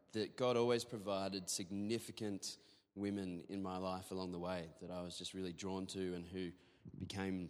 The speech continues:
kind of like a mother to me. And so, um, Mother's Day is redeemed along with everything else, um, in God's goodness. Our Mother's Day this afternoon was fun. I said to Renee,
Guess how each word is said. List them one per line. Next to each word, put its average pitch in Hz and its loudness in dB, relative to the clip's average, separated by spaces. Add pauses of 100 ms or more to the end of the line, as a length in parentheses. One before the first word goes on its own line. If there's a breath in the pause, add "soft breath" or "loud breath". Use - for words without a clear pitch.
kind 92 -4
of 90 -2
like 87 -6
a 82 -4 (180)
mother 87 -6 (440)
to 87 -14
me. 80 -8 (400)
And 90 -8
so, 92 0
um, 90 -4 (560 soft breath)
Mother's 113 4
Day 107 4
is 98 0 (100)
redeemed 101 2
along 95 0
with 92 -2
everything 95 0
else, - 2 (540 loud breath)
um, 85 -4 (240)
in 90 -6
God's 87 -4
goodness. - -4 (600 loud breath)
Our 107 2
Mother's 117 4
Day 110 6
this 98 2
afternoon 98 2 (1160)
was 104 0
fun. 113 4
I 104 0
said 117 2
to 120 0
Renee, 107 4